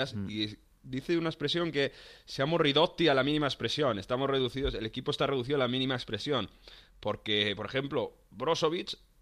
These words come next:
Speaker 2: es que solo puede jugar para él Brozovic en esa parte del campo, hacia en el centro del campo. Pero que también tiene Borja Valero, lo que pasa es que no le da confianza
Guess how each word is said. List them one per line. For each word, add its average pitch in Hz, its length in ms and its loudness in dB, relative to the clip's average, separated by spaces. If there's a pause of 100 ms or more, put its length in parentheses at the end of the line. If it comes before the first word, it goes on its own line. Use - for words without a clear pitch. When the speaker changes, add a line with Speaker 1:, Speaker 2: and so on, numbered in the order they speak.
(100)
Speaker 2:
es - 160 -10
que 113 140 -4
solo 131 320 -2
puede 127 220 0
jugar 123 340 0
para 117 240 2
él 113 80 -2
Brozovic 117 640 0
en 117 180 -4
esa 113 240 -4
parte 120 260 0
del 117 140 -6
campo, 170 300 2
hacia 107 160 -4
en 110 80 -4
el 110 100 -4
centro 110 240 -6
del 104 80 -6
campo. 151 320 -2 (720)
Pero 95 220 -4
que 95 100 -6
también 104 320 -2
tiene 143 160 4
Borja 127 260 2
Valero, 113 300 0
lo 107 80 0
que 90 60 -4
pasa 113 140 -2
es - 60 -6
que 127 140 0
no 127 100 0
le 123 140 2
da 117 120 0
confianza 110 680 -4